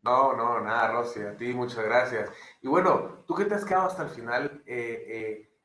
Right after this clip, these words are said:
increíble, ¿no? Todo lo que nosotros podemos aprender acerca de la imagen, de lo que nosotros podemos realizar, eh, a través de los colores, a través de lo que, lo que el, el mismo color pueda crearle a nuestro cerebro, ¿no? A lo que, lo que nuestro cerebro percibe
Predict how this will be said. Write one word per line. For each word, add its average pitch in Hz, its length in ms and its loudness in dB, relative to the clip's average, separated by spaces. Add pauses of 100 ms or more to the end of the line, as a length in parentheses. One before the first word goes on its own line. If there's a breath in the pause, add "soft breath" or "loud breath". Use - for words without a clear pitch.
(180)
increíble, 143 520 4
¿no? 147 300 4
Todo 165 200 4
lo 180 60 4
que 180 60 -4
nosotros - 280 -6
podemos 131 260 -6
aprender 135 580 0
acerca 135 520 -2
de 131 60 -4
la 107 120 -8
imagen, 131 460 -4
de 117 100 -4
lo 110 160 -8
que 110 100 -12
nosotros 123 260 -10
podemos 123 280 -8
realizar, 113 580 -2 (280 loud breath)
eh, 123 240 -6
a 123 120 2
través 120 460 -2
de 123 60 -6
los 120 160 -6
colores, 123 520 0
a 117 60 -10
través 113 400 -4
de 135 100 0
lo 123 220 -4
que, 123 180 -10 (200)
lo 127 180 -4
que 127 80 -12
el, 123 260 -8 (140)
el 123 160 -16
mismo 185 340 -2
color 139 320 -2
pueda 160 240 0
crearle 147 600 0
a 120 180 2
nuestro 120 320 -6
cerebro, 143 560 0
¿no? 156 160 2
A 196 100 4
lo 127 140 -4
que, - 120 -18
lo 127 140 -6
que 123 80 -12
nuestro 120 240 -18
cerebro 123 520 2 (280 loud breath)
percibe 196 920 2